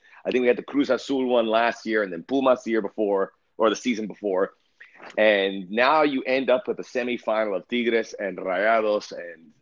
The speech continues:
León and América. I mean, León is a bit of the outlier there,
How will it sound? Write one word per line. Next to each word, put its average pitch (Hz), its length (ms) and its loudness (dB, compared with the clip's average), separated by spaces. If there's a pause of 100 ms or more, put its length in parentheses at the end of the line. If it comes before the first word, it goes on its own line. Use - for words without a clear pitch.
León 107 320 -2
and 98 100 -2
América. 92 500 -2
I 87 40 0
mean, 117 160 -4
León 165 300 6
is 131 140 0
a - 20 -4
bit 127 140 2
of 117 80 0
the 113 140 0
outlier 101 520 2
there, 90 300 -4